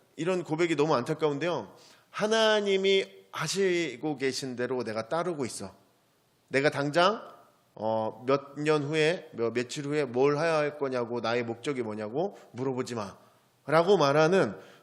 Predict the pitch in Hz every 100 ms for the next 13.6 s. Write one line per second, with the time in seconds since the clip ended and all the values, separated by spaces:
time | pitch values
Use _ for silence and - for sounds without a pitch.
0 | _ 254 254 262 214 160 180 139 - 139
1 | 127 139 131 - 170 156 117 92 98 -
2 | - _ _ _ - 185 214 208 196 185
3 | 170 160 185 208 202 175 160 - 208 185
4 | 180 180 220 143 - - - 131 151 131
5 | - 135 127 117 107 127 123 113 110 -
6 | 113 117 131 131 135 110 123 117 131 110
7 | 101 104 98 113 185 185 - - - 190
8 | 240 269 208 - 226 226 147 117 131 113
9 | 92 87 85 104 95 - - - _ _
10 | - - - 196 233 247 240 151 170 262
11 | 220 180 180 147 127 120 120 - 147 214
12 | 220 170 202 190 220 151 - 185 123 107
13 | 131 139 147 - 101 -